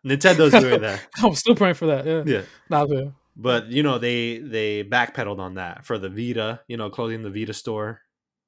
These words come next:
Speaker 2: Oh, yeah, yeah.
Speaker 1: You remember
Speaker 2: That's a good
Speaker 1: those?
Speaker 2: point.
Speaker 1: Yeah.
Speaker 2: Yes.
Speaker 1: So I think it is possible. It is. But I don't know how angry people are about this. I think they're more disappointed.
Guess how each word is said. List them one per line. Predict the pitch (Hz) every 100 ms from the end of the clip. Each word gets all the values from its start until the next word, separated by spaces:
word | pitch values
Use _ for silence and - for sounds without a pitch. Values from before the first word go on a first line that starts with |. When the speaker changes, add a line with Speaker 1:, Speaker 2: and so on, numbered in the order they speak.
| _ -
Speaker 2:
Oh, | 220
yeah, | 240
yeah. | 214 165 135
Speaker 1:
You |
remember | 110 113 -
Speaker 2:
That's | -
a |
good | 175
Speaker 1:
those? | -
Speaker 2:
point. | 185 131
Speaker 1:
Yeah. | - 107 85 85
Speaker 2:
Yes. | 131 139 - _ _ _ _ _ _ _ _ _ _ _ _ _ _ _ _ _ _
Speaker 1:
So | - - 127
I | 127
think | 123 151 147
it | 156 120
is | 120 117
possible. | - 113 107 98 92 80 76 78 _ _ _ _ _ _ _
It | 107 101
is. | 104 87 85 - - _ _ _ _ _ _ _ _ _ _ _ _
But | - 139 143 107 101 _ _ _ _ _ _ _ _ _ _ _ _ _ _ -
I | 113
don't | 110 135 139 139
know | 139 135
how | 135 117 -
angry | 120 143 139 120
people | 113 117 101 90
are | 110 113
about | 87 87 82
this. | 80 82 -
I | 110
think | 117 147 135
they're | 135
more | 117 113 113
disappointed. | 117 - 92 - 123 110 87 78